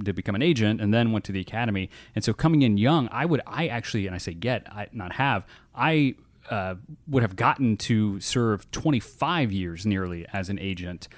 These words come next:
rather than the twenty, uh, because you have to serve a s-, you know, certain amount of time, you have to be a certain age, uh, fifty years old before you retire. And so for me, I was like,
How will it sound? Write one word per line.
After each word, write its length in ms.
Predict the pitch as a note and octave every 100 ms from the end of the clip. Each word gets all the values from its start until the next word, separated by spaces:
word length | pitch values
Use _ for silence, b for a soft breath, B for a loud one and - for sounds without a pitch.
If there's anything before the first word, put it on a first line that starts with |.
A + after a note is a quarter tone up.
| B -
rather 320 | G#2 G#2+ G#2+
than 160 | G#2 G2+
the 80 | F2
twenty, 580 | - - G#2 F#2 E2 - b b -
uh, 160 | F#2
because 400 | F2+ - B2 G#2+
you 60 | G#2
have 140 | G#2+
to 80 | -
serve 280 | - A2 F#2+
a 40 |
s-, 140 | F2+ -
you 80 | G2+
know, 60 | F2
certain 180 | G#2
amount 200 | F#2 F#2
of 40 | -
time, 160 | G2
you 40 | F#2+
have 80 | -
to 60 |
be 60 | F2
a 40 |
certain 260 | - F#2 F#2
age, 440 | G2+ A2 F2 - b b -
uh, 240 | G2 F2 F2 -
fifty 260 | A2+ -
years 200 | F#2+ F#2+
old 100 | G#2
before 260 | F#2 - G2
you 120 | F2
retire. 540 | F2 - A#2+ B2 F#2 B B -
And 80 | A2
so 200 | A#2 G#3 -
for 120 | A2+
me, 180 | C3+ B2+
I 80 |
was 140 | F#2+
like, 100 | F2+